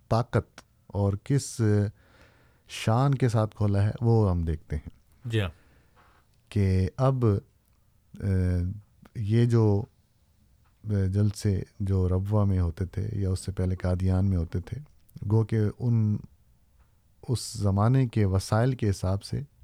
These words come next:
Speaker 1: ایک بہت بڑی اچیومنٹ تھی اور بہت، آ، ایک شاندار یہ جلسے تھے، لیکن موجودہ زمانے کے وسائل کے حساب سے اس میں بہت سی وسعت اور ترقی آ چکی ہے۔ آپ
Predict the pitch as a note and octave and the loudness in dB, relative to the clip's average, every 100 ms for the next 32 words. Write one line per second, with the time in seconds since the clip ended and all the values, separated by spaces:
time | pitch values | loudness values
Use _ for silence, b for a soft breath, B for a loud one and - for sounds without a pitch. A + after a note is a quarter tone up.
0 | - - G#2+ G2 A#2 A2 G#2 G2+ - A2 | -12 -4 -2 0 0 2 0 0 0 2
1 | G#2+ G2 - G2+ G2+ F#2+ G#2 G2 - _ | 2 2 0 -4 -2 -2 -2 -2 -6 _
2 | - _ _ _ _ _ F#2+ F#2+ F2+ F2+ | -20 _ _ _ _ _ -6 -4 -2 -4
3 | F2+ G2 F2+ - F#2 F2+ F#2+ G2 - b | -4 -6 -6 -4 -2 0 0 -2 -4 b
4 | b b b b b b b b b - | b b b b b b b b b -8
5 | G2 F#2+ G#2 - G2 G2+ G2+ G2+ B2 C#3+ | -4 0 0 0 0 2 2 2 -2 -4
6 | _ b b b b b b b - G2+ | _ b b b b b b b -6 0
7 | G#2 G#2+ C#3+ C#3+ C3+ G2+ F#2+ G2+ G2+ G#2+ | 2 4 4 4 2 2 0 0 2 0
8 | G2+ G2 F#2 E2+ E2 F2+ - F#2+ F#2+ F#2+ | 0 0 0 0 0 -4 -2 0 0 0
9 | F2+ D#2+ E2+ F2+ - A2+ - - A2 B2 | -2 -2 -4 -4 -6 -10 -8 -8 -4 -2
10 | A#2 A#2 C#3 C#3 A#2+ G#2 A2+ - G2+ - | -2 0 -2 -2 -2 0 0 0 -2 -4
11 | - _ _ - F#2+ F2+ - F#2+ - F#2 | -16 _ _ -6 -2 -2 -2 -4 -2 -2
12 | D#2+ D#2+ - E2+ D2+ - - _ _ _ | -2 -4 -8 -6 -6 -12 -20 _ _ _
13 | _ _ _ _ - - C3+ A#2 G#2+ - | _ _ _ _ -20 -18 -4 0 0 0